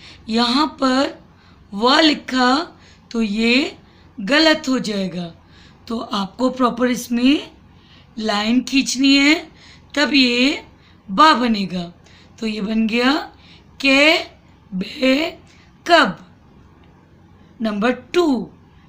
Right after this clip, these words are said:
Number टू पे क्या है, थे ने, थे ने थन। अब हम इसको जोड़ेंगे,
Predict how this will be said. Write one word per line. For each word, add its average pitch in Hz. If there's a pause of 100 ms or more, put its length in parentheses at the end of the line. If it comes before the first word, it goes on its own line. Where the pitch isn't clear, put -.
(120)
Number 220
टू 247
पे 254
क्या 277
है, 311 (840)
थे 247 (720)
ने, 269 (720)
थे 233
ने 247 (640)
थन। 285 (840)
अब 208
हम 220
इसको 269
जोड़ेंगे, 262